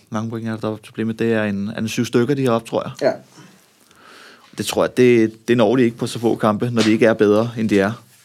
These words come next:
Speaker 1: Især på udebane, der hedder den altså fem sejre, tre uafgjorte og elleve nederlag.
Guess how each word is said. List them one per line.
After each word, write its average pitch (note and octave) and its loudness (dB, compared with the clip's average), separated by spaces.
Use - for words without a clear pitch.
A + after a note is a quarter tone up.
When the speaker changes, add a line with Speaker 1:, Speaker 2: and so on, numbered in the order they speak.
Speaker 1:
Især D3 4
på D3+ 0
udebane, B2+ 4
der A#2+ -4
hedder A#2+ 4
den A2 2
altså G2+ -2
fem - 0
sejre, G#2 -2
tre D#3 0
uafgjorte A2+ 2
og F#2+ -4
elleve B2 4
nederlag. G#2 0